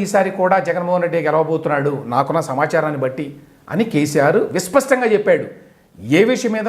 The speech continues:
తన అభిప్రాయాలను చెప్పినటువంటి కేసీఆర్ ఈ విషయాన్ని మాత్రం బల్లగుద్ది మరీ చెప్పాడు టీవీలకి. గతంలో మానుకొండ పేరుతోటి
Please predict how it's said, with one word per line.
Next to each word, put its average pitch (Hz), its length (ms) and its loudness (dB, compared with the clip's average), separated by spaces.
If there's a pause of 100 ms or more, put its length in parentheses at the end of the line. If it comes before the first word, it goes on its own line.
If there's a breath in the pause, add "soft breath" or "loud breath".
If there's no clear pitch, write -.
(120)
తన 185 160 -2
అభిప్రాయాలను 165 480 -2
చెప్పినటువంటి 139 500 -4
కేసీఆర్ 170 440 2 (600 loud breath)
ఈ 220 40 6 (100)
విషయాన్ని 180 400 2
మాత్రం 147 220 -4 (100)
బల్లగుద్ది 143 440 -2
మరీ 135 180 -2
చెప్పాడు 104 400 -6
టీవీలకి. 95 420 -8 (540)
గతంలో 233 460 2 (140)
మానుకొండ 196 460 0 (800)
పేరుతోటి 165 540 2